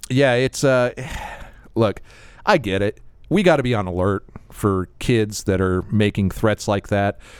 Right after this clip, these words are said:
But you don't arrest the kid. And what's worse, hang on, there's, there was an update to the story. He's being held in juvenile detention center for twenty-one days. So this kid made just,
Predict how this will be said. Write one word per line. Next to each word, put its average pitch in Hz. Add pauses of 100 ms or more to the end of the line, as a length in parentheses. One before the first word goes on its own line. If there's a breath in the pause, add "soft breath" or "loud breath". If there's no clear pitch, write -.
(580 loud breath)
But - (180)
you 143
don't 214
arrest 110
the 113
kid. 107 (500)
And 127
what's 131
worse, 135 (200)
hang 143
on, 110 (400 soft breath)
there's, 131
there 131
was 123
an 120
update 135
to 113
the 95
story. 95 (440 soft breath)
He's 202
being 190
held 120 (100)
in 123
juvenile 143
detention 127
center 107
for 104
twenty-one 110
days. - (1400)
So 113 (380 loud breath)
this 107
kid 165
made 135
just, -